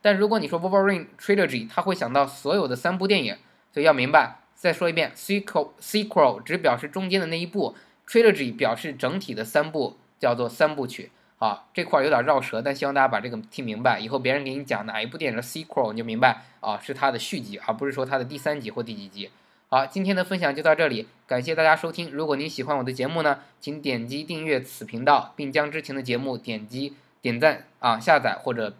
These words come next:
分享。感谢大家关注荔枝F M三五三七八二，我个人的新浪微博小咖 Michael，咖啡的咖，小咖 Michael。如果您想从零基础好好的直接去学习非常实用地道的美式英语呢，请跟我的微博进行互动，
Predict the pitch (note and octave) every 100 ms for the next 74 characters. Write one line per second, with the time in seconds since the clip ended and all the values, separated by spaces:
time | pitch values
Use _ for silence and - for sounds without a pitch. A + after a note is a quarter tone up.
0 | _ D3+ D3 C3 - _ _ - C3+ F3
1 | E3+ F3 F3+ F3 D#3 D#3 C#3+ C#3 C#3 B2
2 | B2+ - D#3+ C#3 A2 C3 C3 C#3 D3 B2
3 | - _ B2+ B2+ F#3 F3 E3+ F#3 E3 E3+
4 | E3 B2+ A#2+ - A2+ A2+ D3+ D3+ D3+ E3
5 | B2 A2 D#3+ D#3 E3 - - C#3+ - A2
6 | - - D3+ D#3+ C#3+ G#2 - - _ C3+
7 | F#3+ G3 E3 A2 C3+ F3 F3 B2+ A#2+ -
8 | D#3 D#3 E3 F3 - A#2 A#2+ B2 D#3+ E3
9 | C3 C#3 E3 F#3 E3+ - C#3 D3 F#3 F3+
10 | - - E3 E3+ E3 C#3 A#2+ A#2+ E3 E3+
11 | A#2+ B2+ - _ _ B2 A#2 D3 D3+ A#2
12 | A#2 D3+ B2 B2+ C3+ B2+ D3+ D3+ B2